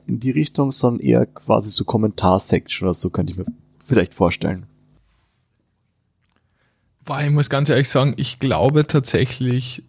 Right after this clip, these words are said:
Speaker 2: also ich kann's mir überhaupt nicht vorstellen, im E-Commerce ja, wo man quasi Referenzen von anderen, die das bereits gekauft haben,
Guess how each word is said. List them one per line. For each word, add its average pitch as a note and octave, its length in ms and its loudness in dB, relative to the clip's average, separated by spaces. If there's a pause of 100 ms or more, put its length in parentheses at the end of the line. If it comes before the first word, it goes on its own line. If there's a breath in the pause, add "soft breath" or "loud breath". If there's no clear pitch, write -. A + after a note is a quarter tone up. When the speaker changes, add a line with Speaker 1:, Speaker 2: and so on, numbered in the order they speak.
(260)
Speaker 2:
also C#3+ 160 2
ich C3+ 100 2
kann's C3+ 260 0
mir C3+ 260 2 (460)
überhaupt D#3 420 4
nicht C#3 140 0
vorstellen, B2+ 500 2
im C#3+ 180 0
E-Commerce C#3+ 680 -2
ja, A#2+ 360 2
wo C3 120 2
man C3+ 160 0
quasi C3 500 2
Referenzen C3 760 -2
von A2 140 0
anderen, C3+ 520 0
die - 120 2
das C#3 160 2
bereits A#2 400 0
gekauft B2 540 -2
haben, C3+ 260 0